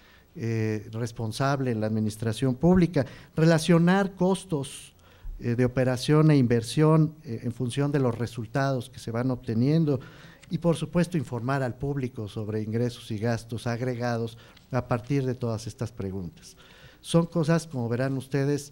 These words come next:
absolutamente básicas. Sobre estas cuestiones básicas hicimos un diagnóstico,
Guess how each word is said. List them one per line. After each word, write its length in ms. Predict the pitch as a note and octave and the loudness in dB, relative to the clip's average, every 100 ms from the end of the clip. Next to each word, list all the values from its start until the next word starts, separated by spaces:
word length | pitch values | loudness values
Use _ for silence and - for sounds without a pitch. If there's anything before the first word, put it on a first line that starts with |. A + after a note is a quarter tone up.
| - | -8
absolutamente 840 | A#2 - C3 C3+ C3 A#2+ A2 B2+ | -8 -2 -2 2 2 0 0 -2
básicas. 760 | B2+ D#3+ F3+ - - G2 - - - - - - | 2 4 2 0 -12 -12 -14 -20 -20 -20 -20 -20
Sobre 400 | - - D#3 F3 | -8 2 6 6
estas 480 | A3 A3+ A3 G3 - | 6 4 2 2 -2
cuestiones 640 | - C3 - D#3+ E3+ D#3+ D#3 | -4 -4 4 4 6 2 2
básicas 800 | E3 F3 - C3+ - C3 C3+ - - - | 4 4 0 -6 0 2 0 -6 -18 -14
hicimos 520 | - F#3 F#3+ G3+ F#3 | -4 0 0 0 -2
un 160 | D#3+ D#3+ | 0 2
diagnóstico, 800 | D#3 D#3+ D#3+ D#3 C#3 - B2 | 2 4 2 0 -6 -6 -6